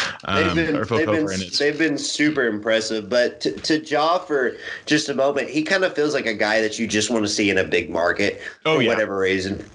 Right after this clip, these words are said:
Speaker 2: I
Speaker 1: Oh,
Speaker 2: mean,
Speaker 1: yeah. He's
Speaker 2: He just
Speaker 1: very much as a showman, very much a showman.
Speaker 2: It just feels built for that. I would hate to see him get stuck somewhere like Phoenix or, uh, you know, somewhere who's, who's not on T V. So, like, Houston, New York,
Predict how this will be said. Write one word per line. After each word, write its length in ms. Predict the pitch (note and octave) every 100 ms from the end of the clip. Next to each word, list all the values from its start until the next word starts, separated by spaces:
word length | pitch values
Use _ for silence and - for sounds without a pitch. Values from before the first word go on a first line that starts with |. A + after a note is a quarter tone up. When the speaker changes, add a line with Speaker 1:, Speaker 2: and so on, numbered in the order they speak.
| -
Speaker 2:
I 40 |
Speaker 1:
Oh, 20 | A#2
Speaker 2:
mean, 220 | C3+ A#2
Speaker 1:
yeah. 180 | F#2+ E2+ _ - - - - - _ _ -
He's 120 | C#3+
Speaker 2:
He 60 | E3
just 220 | D#3+ C#3+
Speaker 1:
very 100 | D3+
much 280 | B2+ A#2 C3
as 140 | A2+
a 40 |
showman, 540 | G2+ - G#2 G2 F2 F2
very 260 | G2+ G#2+ G#2+
much 220 | G2 F#2
a 60 |
showman. 400 | F#2+ F#2 F2+ E2 G2+
Speaker 2:
It 120 | C3+
just 260 | C#3+ D#3
feels 180 | F3 E3+
built 240 | - C#3 D#3
for 180 | B2+
that. 240 | A#2+ G#2+ G2+
I 80 | A2
would 120 | A2+
hate 180 | C3 C3+
to 80 |
see 160 | C3 C#3
him 140 | A#2+
get 180 | A2+ A2
stuck 240 | - A2+ A2
somewhere 340 | A#2+ G#2+ G#2+
like 200 | G#2 G2+
Phoenix 480 | - G#2 A2 G#2+ -
or, 340 | F#2+ F#2 - - - -
uh, 140 | D#3+ - -
you 160 | B2
know, 160 | A#2+ A#2+
somewhere 520 | - F#3+ D3+ D3 C#3
who's, 220 | C#3+ B2
who's 420 | B2+ C3+ B2+ A2
not 300 | G2+ A2 C3
on 140 | B2+ A#2
T 120 | B2+
V. 160 | A#2+ A2+
So, 160 | B2
like, 200 | A2+ A2
Houston, 640 | - F3 E3+ F3 D#3+ D#3+ D#3 - -
New 140 | - C#3+
York, 580 | C3 B2+ C#3 C#3 C#3